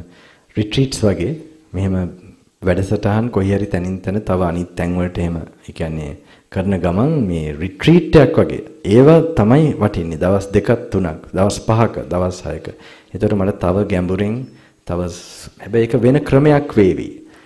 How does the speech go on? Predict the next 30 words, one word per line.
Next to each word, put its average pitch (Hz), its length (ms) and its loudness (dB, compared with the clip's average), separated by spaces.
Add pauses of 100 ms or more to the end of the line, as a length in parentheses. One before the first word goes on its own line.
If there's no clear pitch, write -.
(220)
ඒක 92 160 -2
මම 98 160 2
යන 95 480 0 (140)
කරන 95 260 0
ක්‍රමයක් 92 480 0
තියෙනවා. 110 340 0 (480)
ඒ 90 180 -2
ක්‍රමයක් 92 680 -2
ඇති 85 180 -6
කරාවී. 87 500 -2 (880)
අ, 85 80 -2 (320)
තමන්ට 107 400 -2
ඒක 117 140 4
වදයක් 123 480 6
වෙන්නේ 156 360 8
නැහැ. 104 160 4
බොහොම 120 280 6
විනෝදයක්, 156 640 8
සනීපයක් 175 720 6
එන 165 160 6
විදියට 151 380 6
කරන 143 180 4
රිට්‍රීට් 123 480 2
එකක්. 87 160 0
ඒ 87 60 -6
කියන්නේ 120 240 2
බුද්ධ 120 240 6
වචනය 160 480 6
පාවිච්චි 127 480 4
කරගෙන. - 400 -6